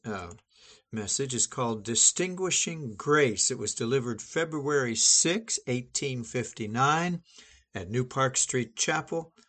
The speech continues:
Southwark, London, England. His text is First Corinthians four seven. "For who maketh thee to differ from another?"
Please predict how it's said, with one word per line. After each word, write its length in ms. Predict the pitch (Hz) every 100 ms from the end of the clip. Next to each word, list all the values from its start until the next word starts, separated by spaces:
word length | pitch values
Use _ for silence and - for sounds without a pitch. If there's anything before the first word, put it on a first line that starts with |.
| _
Southwark, 680 | - - 127 120 127 117 - _ -
London, 540 | 110 113 107 104 101 - _ -
England. 540 | 101 90 87 85 78 _ _ _ _ - - - - _ - - - - - _
His 160 | 135 -
text 320 | 208 214 -
is 140 | 143
First 320 | - 180 -
Corinthians 760 | - 165 160 156 151 143 135 -
four 420 | - 160 156 151
seven. 540 | 143 - 170 131 104 - _
"For 220 | - 139 127
who 220 | 214 220
maketh 500 | 185 175 170 151 -
thee 320 | 160 151 143
to 320 | 135 147 131 - _
differ 640 | 117 147 190 - 120 127 127 _ - _ _
from 300 | - 151 147
another?" 520 | 147 156 135 101